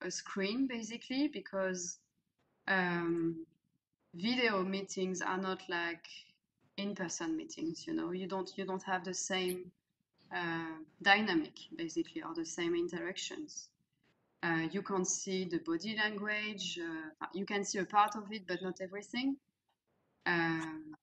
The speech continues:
and, and because of that, it can be a challenge. And also in terms of communication, um, you don't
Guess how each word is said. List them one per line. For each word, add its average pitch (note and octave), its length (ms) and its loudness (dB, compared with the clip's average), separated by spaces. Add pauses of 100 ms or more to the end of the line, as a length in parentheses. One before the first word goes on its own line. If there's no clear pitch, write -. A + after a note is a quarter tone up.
(240)
and, E3+ 460 6
and E3 500 6 (120)
because A3 400 0
of F3 200 -4
that, D#3+ 340 0 (140)
it F3+ 160 -6
can F#3 240 2
be F#3 80 0
a E3+ 80 2
challenge. E3+ 760 -6 (600)
And G3 280 2
also G#3 480 -2
in G3 200 0
terms G3+ 360 2
of F#3 200 -2
communication, F#3+ 1160 0 (380)
um, D#3+ 640 0 (840)
you G#3 180 -2
don't A3 320 0